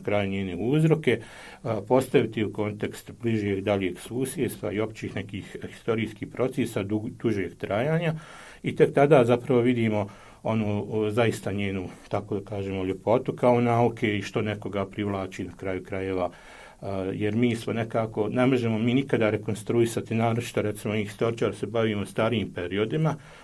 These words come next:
antičkog srednjeg vijeka ili ranog novog vijeka, ne možemo mi u potpunosti rekonstruisati ta dešavanja.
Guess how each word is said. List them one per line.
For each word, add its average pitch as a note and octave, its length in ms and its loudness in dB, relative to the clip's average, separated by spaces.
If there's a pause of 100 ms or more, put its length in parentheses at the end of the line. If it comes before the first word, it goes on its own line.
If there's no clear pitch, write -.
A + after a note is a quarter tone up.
(140)
antičkog G#2 560 -2
srednjeg G2 400 -2
vijeka A2+ 420 0
ili F#2 220 -2
ranog G2 400 -4
novog A2+ 240 -4
vijeka, C3+ 320 -2 (480)
ne C#3 140 4
možemo C3 260 8
mi B2 120 6
u A2+ 60 -2
potpunosti A2+ 600 2
rekonstruisati G2+ 920 -4
ta G2 180 -2
dešavanja. F2 640 -8